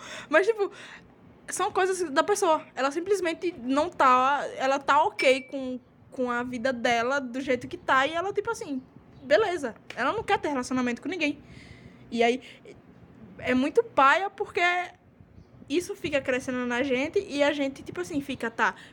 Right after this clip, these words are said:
mas eu tenho que ter um relacionamento. Eu tenho que ter essa etapa, eu tenho que, tipo assim, eu tenho que beijar, eu tenho que, tipo assim, começar a me as-, a me agarrar, eu tenho que, tipo assim, viver a minha vida loucamente, porque eu sou uma pessoa que, tipo,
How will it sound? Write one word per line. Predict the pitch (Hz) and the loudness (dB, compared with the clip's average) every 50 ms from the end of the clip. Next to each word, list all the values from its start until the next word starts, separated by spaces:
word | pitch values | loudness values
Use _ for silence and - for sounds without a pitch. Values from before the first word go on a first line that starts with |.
| - - | -16 -12
mas | 233 214 | -8 -6
eu | 226 220 | -6 -6
tenho | 226 233 240 | -6 -8 -8
que | - | -6
ter | - 233 | -6 -6
um | 233 | -4
relacionamento. | 233 226 233 - 240 233 262 269 214 185 180 - - - - - - - - - - - - - | -4 -6 -6 -6 -6 -6 -4 -4 -6 -8 -10 -16 -20 -20 -20 -20 -20 -20 -20 -20 -20 -14 -8 -4
Eu | 220 214 214 | -4 -4 -4
tenho | - 233 226 240 254 | -6 -6 -4 -4 -4
que | 254 - - | -6 -8 -10
ter | - - 233 | -6 -4 -2
essa | 214 214 - - 220 | -2 -4 -4 -8 -8
etapa, | 220 - 214 185 175 - 202 | -8 -8 -8 -10 -10 -10 -10
eu | 185 | -10
tenho | - 208 214 233 | -8 -8 -8 -8
que, | - 262 240 | -8 -10 -12
tipo | 214 - - - | -12 -14 -16 -14
assim, | 233 233 - | -14 -12 -8
eu | 214 220 | -8 -6
tenho | 233 226 226 | -6 -6 -6
que | - | -2
beijar, | 226 226 226 233 220 196 180 180 190 233 - - - - - - - - | 0 0 0 0 -2 -4 -4 -4 -4 -6 -10 -16 -20 -20 -20 -20 -10 -6
eu | - 233 | -4 -2
tenho | 226 233 233 233 233 226 | -2 -2 -2 -2 -4 -6
que, | 233 - 240 | -6 -10 -12
tipo | 214 - - 240 | -8 -6 -4 -4
assim, | 247 - 220 214 208 202 - - | -4 -4 -6 -8 -8 -12 -12 -12
começar | - 226 214 220 220 220 - 226 | -8 -4 -2 -2 -2 -2 -2 -2
a | 240 | 0
me | 262 269 | 0 0
as-, | 269 277 240 226 - - | -2 -2 -4 -6 -6 -2
a | - 214 | -2 0
me | 220 226 233 | 0 0 -2
agarrar, | 226 233 233 247 262 247 208 202 220 160 160 170 208 302 - - - - - - - - - - - | -2 -2 -2 -2 -2 -2 -4 -6 -6 -4 -4 -4 -4 -8 -10 -18 -20 -20 -20 -20 -18 -18 -16 -6 -2
eu | 226 220 | -2 0
tenho | 220 - 254 262 269 | 0 0 -2 -2 -2
que, | 262 - 269 254 254 247 | -4 -2 2 2 2 2
tipo | 254 262 - | 2 -2 -4
assim, | 285 285 285 262 240 240 | -4 0 0 2 2 0
viver | 214 220 254 294 277 240 226 226 226 | 0 -2 -4 -4 0 4 4 4 4
a | 226 | 4
minha | 226 240 254 294 | 0 0 -2 -2
vida | 294 240 226 220 214 190 220 220 | -4 -4 -8 -8 -4 0 2 4
loucamente, | 220 220 226 226 - 330 381 403 311 240 220 226 226 - | 4 4 4 2 0 -2 -2 0 0 0 0 0 -2 -4
porque | - - - 247 | -8 -6 -4 -2
eu | 220 214 | -2 -2
sou | - - 233 214 208 208 | -2 -2 -2 0 2 0
uma | 214 | 0
pessoa | 214 226 220 - - 208 202 202 | -2 -4 -6 -4 -4 -4 -4 -6
que, | - - | -8 -14
tipo, | - - - - - - | -20 -20 -20 -20 -20 -20